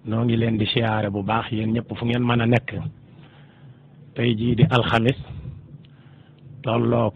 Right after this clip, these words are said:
fukki fan ci diggiw Tabaski ci, eh, atum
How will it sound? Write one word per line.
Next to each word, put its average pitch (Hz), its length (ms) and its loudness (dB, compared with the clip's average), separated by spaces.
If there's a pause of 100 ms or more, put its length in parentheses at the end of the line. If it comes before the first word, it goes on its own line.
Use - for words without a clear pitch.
fukki - 220 -4
fan 113 300 0
ci 120 280 0 (380)
diggiw 113 440 -4
Tabaski 120 560 -2 (1200)
ci, 127 220 2 (1600)
eh, 120 840 -4 (220)
atum 127 260 0